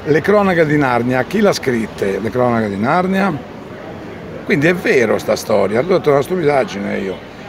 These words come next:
È uno dei tanti simboli usati dallo scrittore Lewis nei suoi romanzi, le cronache di Narnia. All'ultimo piano si conservano i resti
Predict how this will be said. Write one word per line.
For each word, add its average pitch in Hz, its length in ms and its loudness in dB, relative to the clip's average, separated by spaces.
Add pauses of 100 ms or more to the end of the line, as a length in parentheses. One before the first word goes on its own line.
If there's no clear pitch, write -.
(120)
È 208 140 4
uno 120 320 4
dei 151 160 4
tanti 170 340 2
simboli 110 500 2
usati 131 400 2
dallo 135 240 6
scrittore 123 720 0 (840)
Lewis 143 480 0
nei 180 180 0
suoi 208 220 4
romanzi, 123 540 2
le 143 120 2
cronache 180 460 2
di 143 100 0
Narnia. 98 560 -2 (540)
All'ultimo 190 500 2
piano 123 340 4
si 135 140 -2
conservano 139 580 2
i 151 80 2
resti 180 480 2